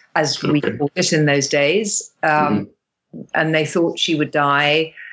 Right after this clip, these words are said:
Speaker 1: uh, but she lived. It was measles encephalitis. And,
Speaker 2: Wow.
Speaker 1: um, she's still alive, and she's the <laughs> most wonderful, vibrant member of our family. We all adore her. Um,
Speaker 2: Excellent.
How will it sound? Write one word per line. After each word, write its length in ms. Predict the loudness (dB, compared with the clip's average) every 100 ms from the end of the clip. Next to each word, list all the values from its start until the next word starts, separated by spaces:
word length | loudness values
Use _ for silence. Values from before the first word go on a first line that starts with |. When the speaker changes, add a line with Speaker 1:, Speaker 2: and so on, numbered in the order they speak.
| -20 -18 -4
Speaker 1:
uh, 420 | 0 2 2 0 -2
but 140 | -2
she 200 | 0 2
lived. 520 | 2 2 0 -2 -2
It 80 | -2
was 160 | 0 0
measles 340 | 0 0 0
encephalitis. 1160 | 0 -2 -4 -2 0 0 -2 -2 -2 -2 -4 -10 _ -20 _ _
And, 440 | 0 0 2 0 0
Speaker 2:
Wow. 240 | -2 -2 -2
Speaker 1:
um, 640 | -2 0 2 2 2 0 -8 -20 _ -4
she's 340 | 0 0 0 0
still 460 | 0 2 2 2
alive, 520 | 0 2 2 2 2 0
and 120 | -2
she's 340 | 0 0 0
the 120 | -2
<laughs> 120 | -2 -2
most 280 | -2 -4 -2
wonderful, 600 | -2 0 0 0 0 2
vibrant 720 | 0 0 0 -2 -2 -2 -4 -6 -16 -14 -14 -16 _
member 400 | 0 2 2 0
of 100 | 0
our 160 | 0 0
family. 420 | 0 0 2 2
We 200 | 2 2
all 200 | 2 0
adore 380 | 0 0 2 0
her. 340 | 2 0 -2 -10 -20 -18 -8 -2
Um, 400 | 2 2 2 2
Speaker 2:
Excellent. 480 | 0 0 -4 -4